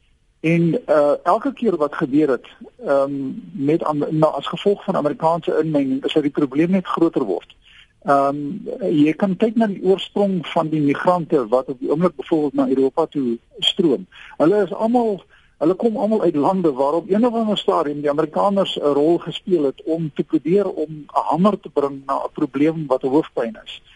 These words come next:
Ehm, daar is 'n sekere stadium waar terreur, byvoorbeeld die Islamitiese staat, wat jy militêre optrede teenoor hulle moet neem.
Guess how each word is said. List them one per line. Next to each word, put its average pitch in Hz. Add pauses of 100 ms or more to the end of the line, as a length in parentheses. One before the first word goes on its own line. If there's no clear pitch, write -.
(440)
Ehm, 147 (720)
daar 156
is 208
'n 226
sekere 262
stadium 185
waar 131 (140)
terreur, 139
byvoorbeeld 175
die 147
Islamitiese 147
staat, 120
wat 147
jy 185
militêre 180
optrede 165
teenoor 156
hulle 147
moet 147
neem. 135